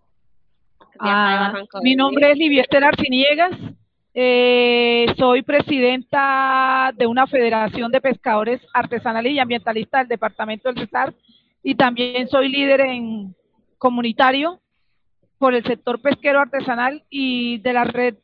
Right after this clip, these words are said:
Speaker 2: de mujeres nacionales interétnicas y del ambiente.
Speaker 1: Bueno, me interesa co-, hablar contigo por, precisamente por eso, porque es un liderazgo femenino, eh, y porque dentro del proyecto que en este momento estoy liderando,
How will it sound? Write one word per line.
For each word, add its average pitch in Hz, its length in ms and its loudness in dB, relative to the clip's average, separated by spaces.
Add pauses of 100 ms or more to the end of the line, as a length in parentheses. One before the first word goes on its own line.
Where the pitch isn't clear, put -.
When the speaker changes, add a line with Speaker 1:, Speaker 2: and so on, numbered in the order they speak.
(200)
Speaker 2:
de 285 140 0
mujeres 247 540 -2 (720)
nacionales 247 800 -2
interétnicas 277 720 -4 (480)
y 254 80 -8
del 226 180 0
ambiente. 220 580 -6 (760)
Speaker 1:
Bueno, 220 300 -4
me 240 80 0
interesa 240 460 -2
co-, 311 180 -4
hablar 240 300 0
contigo 285 420 -2 (100)
por, 302 140 -6
precisamente 262 640 -2
por 269 140 0
eso, 247 180 -4
porque 330 240 -8
es 233 100 -10
un 214 200 -14 (280)
liderazgo 240 540 -2
femenino, 247 720 -2 (400)
eh, 247 240 0
y 254 80 -2
porque 254 360 -2
dentro 240 440 -2
del 233 280 -2
proyecto 240 500 -4
que 320 60 -4
en 294 80 0
este 269 180 -2
momento 262 440 -4
estoy 277 260 -4
liderando, 247 760 -4